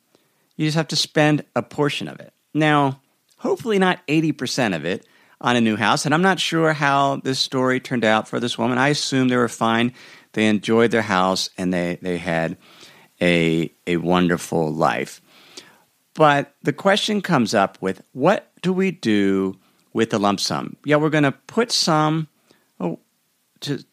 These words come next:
perhaps spend something, go on a trip, buy a car. I mean, it depends on how big the lump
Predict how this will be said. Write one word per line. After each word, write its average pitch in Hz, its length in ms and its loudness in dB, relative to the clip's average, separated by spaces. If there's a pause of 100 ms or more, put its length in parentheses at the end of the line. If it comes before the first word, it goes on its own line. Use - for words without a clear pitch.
(140)
perhaps 160 300 -4
spend 113 380 0
something, - 300 -4
go 139 140 2
on 185 140 4
a 180 60 0
trip, 165 540 -4 (760)
buy 117 220 0
a 170 120 0
car. 104 640 0
I 101 40 -4
mean, 131 140 2
it 143 60 -4
depends 247 240 -2
on 160 80 0
how 151 160 2
big 117 300 0
the 117 120 0
lump 101 380 -2